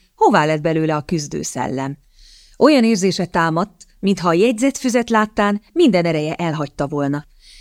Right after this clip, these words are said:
és néma kétségbeeséssel figyelte, ahogy a korábban oly békésnek ígérkező délelőttje,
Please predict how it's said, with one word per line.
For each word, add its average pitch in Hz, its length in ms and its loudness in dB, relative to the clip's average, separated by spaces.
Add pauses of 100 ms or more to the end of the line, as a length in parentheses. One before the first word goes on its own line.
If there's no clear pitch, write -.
(120)
és - 160 -4
néma 226 320 4
kétségbeeséssel 160 880 -2
figyelte, 175 540 -2 (200)
ahogy 170 260 0
a 160 60 0
korábban 220 500 2
oly 269 200 2
békésnek 208 540 -2
ígérkező 170 580 -2
délelőttje, 175 760 0